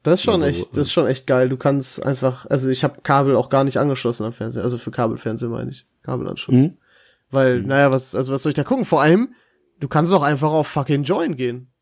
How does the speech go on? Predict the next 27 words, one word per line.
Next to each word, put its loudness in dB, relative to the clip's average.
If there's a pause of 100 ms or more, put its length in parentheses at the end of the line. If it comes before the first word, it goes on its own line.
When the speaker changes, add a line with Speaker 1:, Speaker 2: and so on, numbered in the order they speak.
(120)
Speaker 1:
wo 2
du 2
das -2
genauso 4
Speaker 2:
Oder -
T 2
V 0
Speaker 1:
gucken 4
Speaker 2:
Now. 0
Speaker 1:
kannst 0
for -2
free. -4
Es -2
ist 2
so -4
geil. 0 (720)
Speaker 2:
Mhm. -6 (100)
Oh, -2
da, -2 (160)
die -6
Zukunft. -4 (200)
Ey, 0
ich -4
fühl 0
mich -2
richtig -4
wohl. -4